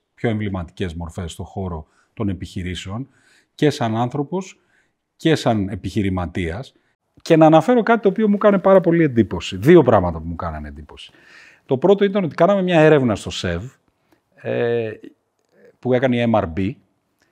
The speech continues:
και κοιτάξαμε τους θεσμούς. Ποιους θεσμούς, δηλαδή, εμπιστεύονται περισσότερο οι Έλληνες.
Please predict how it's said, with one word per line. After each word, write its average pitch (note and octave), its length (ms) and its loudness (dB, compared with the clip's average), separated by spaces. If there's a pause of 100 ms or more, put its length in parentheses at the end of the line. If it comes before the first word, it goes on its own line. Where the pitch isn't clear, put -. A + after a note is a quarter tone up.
(1040)
και B2 120 -6
κοιτάξαμε F3+ 460 -4
τους D#3 140 -10
θεσμούς. C#3 460 0
Ποιους F3 260 -6
θεσμούς, D3 400 0
δηλαδή, A2+ 640 -2
εμπιστεύονται D#3+ 720 -4
περισσότερο D3+ 600 -4
οι B2+ 100 2
Έλληνες. E2+ 560 -2